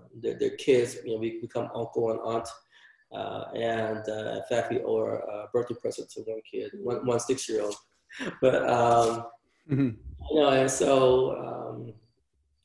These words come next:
Speaker 1: and I know as they're going through difficult times, um, you know, um,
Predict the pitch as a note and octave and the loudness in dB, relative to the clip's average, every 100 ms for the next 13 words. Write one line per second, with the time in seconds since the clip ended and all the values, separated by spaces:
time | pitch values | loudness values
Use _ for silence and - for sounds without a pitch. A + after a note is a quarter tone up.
0 | _ _ _ _ A#2+ B2 B2 B2+ B2+ B2+ | _ _ _ _ 0 2 2 4 6 6
1 | B2 A#2+ A2+ A#2+ A#2 A#2 A2+ A2+ A2+ A#2 | 6 4 0 0 0 0 0 0 -2 -4
2 | A2 A2+ A2+ A2 A#2 - - A#2 A2 G#2 | -6 -6 -6 -8 -8 -10 -8 -6 -6 -6
3 | F#2+ - - - G#2 G2+ G#2 G#2 G#2 G#2 | -10 -14 -20 -16 -10 -8 -8 -10 -14 -20
4 | _ _ _ _ _ - A2 G#2 G#2 G#2+ | _ _ _ _ _ -8 -6 -4 -4 -4
5 | A2 G#2 G#2+ G#2+ G#2 G#2 | -6 -8 -8 -10 -10 -12